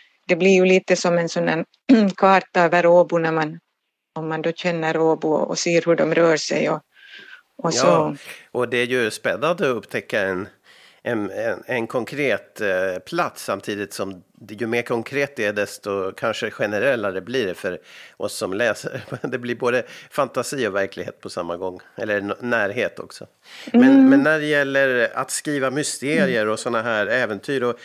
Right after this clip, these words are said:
Speaker 2: vad är utmaningen för dig, och liksom, hur tänker du när du ska skapa det här?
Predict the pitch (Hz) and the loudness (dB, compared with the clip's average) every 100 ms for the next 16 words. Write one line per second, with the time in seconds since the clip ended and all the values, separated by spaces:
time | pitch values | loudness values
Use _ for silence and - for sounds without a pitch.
0 | - - 123 156 175 175 - 156 170 147 | -20 -16 -2 0 2 -2 -2 -2 0 0
1 | 143 151 170 165 110 117 113 110 120 - | -2 -2 0 0 0 0 0 -2 -4 -6
2 | 117 113 107 - 95 _ _ _ _ - | -4 -4 -6 -10 -16 _ _ _ _ -8
3 | 151 160 151 151 147 123 117 113 113 123 | -6 -2 -4 -4 -4 -2 0 -2 -4 -8
4 | - 131 120 - 135 117 87 85 | -6 -4 -4 -4 -8 -4 -4 -4